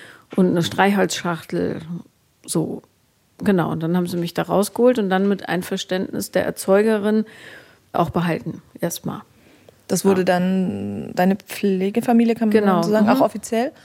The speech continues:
Speaker 1: Ja, also,
Speaker 2: Mhm.
Speaker 1: äh, die Vormundschaft hatten sie nicht, aber sie durften, das war irgendwie mit dem Amt dann abgesprochen, sie durften mich behalten und das Sorgerecht und so lag aber weiter bei ihr.
Speaker 2: Mhm.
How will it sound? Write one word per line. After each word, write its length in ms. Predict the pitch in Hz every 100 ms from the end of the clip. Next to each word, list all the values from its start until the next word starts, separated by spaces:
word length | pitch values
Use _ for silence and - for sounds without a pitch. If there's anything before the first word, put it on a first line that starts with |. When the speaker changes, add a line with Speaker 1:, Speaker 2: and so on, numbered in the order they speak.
| - -
Speaker 1:
Ja, 500 | 214 208 220 226 226 -
also, 260 | 202 208
Speaker 2:
Mhm. 160 | 190 233
Speaker 1:
äh, 340 | 185 190 190 180 -
die 140 | 185
Vormundschaft 920 | - 220 233 214 208 202 - - - -
hatten 220 | 180 -
sie 200 | 190 185
nicht, 520 | 180 196 262 - - - - - - - -
aber 120 | - 190
sie 160 | 196
durften, 400 | 196 226 226 196
das 180 | 180 -
war 120 | -
irgendwie 260 | 190 185 185
mit 160 | 185 185
dem 160 | 180
Amt 260 | - 208 202
dann 140 | 208
abgesprochen, 480 | 175 - 202 - 202
sie 100 | 185
durften 340 | 202 202 - 196
mich 340 | 180 - - _
behalten 640 | 208 170 190 247 269 269 277 - - - - _ _
und 340 | - 202 196 180
das 300 | 185 - -
Sorgerecht 640 | 185 220 220 180 202 196
und 80 | 190
so 120 | 175
lag 260 | 180 165 190
aber 220 | 175 165
weiter 280 | 165 180 160
bei 180 | 165 170
ihr. 220 | 170 - - -
Speaker 2:
Mhm. 340 | 214 180 202